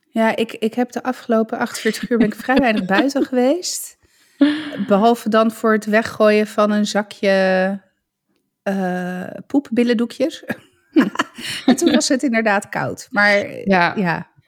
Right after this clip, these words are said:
Speaker 2: Nou, ik vond het wel, ik ben wel buiten geweest, ehm, omdat ik daar ook fysiek toe in staat was. En <laughs> het was echt,
Speaker 1: Ja.
Speaker 2: het was echt heerlijk. Eh, eh,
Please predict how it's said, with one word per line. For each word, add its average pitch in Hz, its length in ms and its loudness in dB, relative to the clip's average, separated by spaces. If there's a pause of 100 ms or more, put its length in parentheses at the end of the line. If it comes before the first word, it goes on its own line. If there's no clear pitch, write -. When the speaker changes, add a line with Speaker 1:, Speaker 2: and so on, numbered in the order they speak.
Speaker 2:
Nou, 202 200 2
ik 220 120 0
vond 240 180 2
het 233 100 0
wel, 214 240 2
ik 202 100 2
ben 202 220 0
wel 190 200 2
buiten 208 320 0
geweest, 226 520 -6
ehm, 196 720 -2
omdat 196 240 0
ik 202 120 -4
daar 185 120 0
ook 190 120 -4
fysiek 202 360 -2
toe 180 200 -4
in 190 100 -4
staat 214 300 -2
was. 247 300 -2 (460)
En 220 280 4 (300)
<laughs> - 240 -14
het 240 240 0
was 247 160 -4
echt, 233 160 2
Speaker 1:
Ja. 170 180 0 (300)
Speaker 2:
het 214 140 -4
was 240 160 4
echt 226 220 0
heerlijk. 196 560 0 (100)
Eh, 196 320 -2
eh, - 80 -6